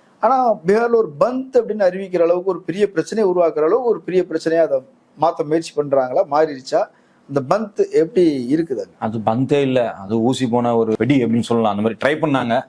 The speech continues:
Speaker 2: ஆனா முடியல.
Speaker 1: எடுபடல.
Speaker 2: எடுபடல, சுத்தமா எடுபடல. எடுபடல அப்படிங்கறத ரொம்ப பேக் ஃபயரா இருக்குது. அதாவது படத்துல காட்டுவாங்களா, இப்படி வச்சா என் துப்பாக்கி ரிப்பேரா இருக்கும், நாங்க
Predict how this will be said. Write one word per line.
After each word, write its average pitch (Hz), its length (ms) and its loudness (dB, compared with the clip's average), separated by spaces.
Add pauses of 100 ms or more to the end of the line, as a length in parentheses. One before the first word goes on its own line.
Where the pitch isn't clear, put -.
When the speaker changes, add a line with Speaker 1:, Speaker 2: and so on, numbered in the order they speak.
Speaker 2:
ஆனா 123 160 -2
முடியல. 127 480 0
Speaker 1:
எடுபடல. 180 480 2 (260)
Speaker 2:
எடுபடல, 190 320 0
சுத்தமா 226 380 -2
எடுபடல. 139 480 0
எடுபடல 202 480 0
அப்படிங்கறத 147 280 -2
ரொம்ப 165 280 0
பேக் 143 280 -2
ஃபயரா 147 160 0
இருக்குது. 104 300 -10 (440)
அதாவது 147 680 0 (180)
படத்துல 143 440 -2
காட்டுவாங்களா, 123 460 -2
இப்படி 120 200 -4
வச்சா 123 120 -6
என் 131 220 -2
துப்பாக்கி 131 300 -2
ரிப்பேரா 131 260 0
இருக்கும், 117 200 -4
நாங்க 117 260 -4